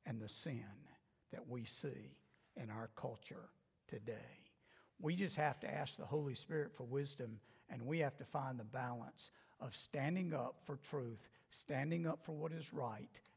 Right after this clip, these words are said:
and doing it in love. That's the negative charge. Take no part in the unfruitful works of darkness. Instead, expose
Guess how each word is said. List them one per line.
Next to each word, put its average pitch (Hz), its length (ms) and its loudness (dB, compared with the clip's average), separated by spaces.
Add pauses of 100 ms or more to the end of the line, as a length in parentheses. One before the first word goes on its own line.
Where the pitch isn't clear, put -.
(100)
and 113 320 -2
doing 113 340 0
it - 300 -10 (380)
in 110 240 -2
love. 101 340 -2 (680)
That's - 300 8
the - 160 4
negative 165 340 4
charge. - 380 0 (340)
Take 233 300 6
no 208 160 10
part 240 640 2 (240)
in 185 140 10
the 185 80 8
unfruitful 175 500 4
works - 300 2
of 143 100 -4
darkness. - 560 0
Instead, 240 840 6 (100)
expose 240 1200 4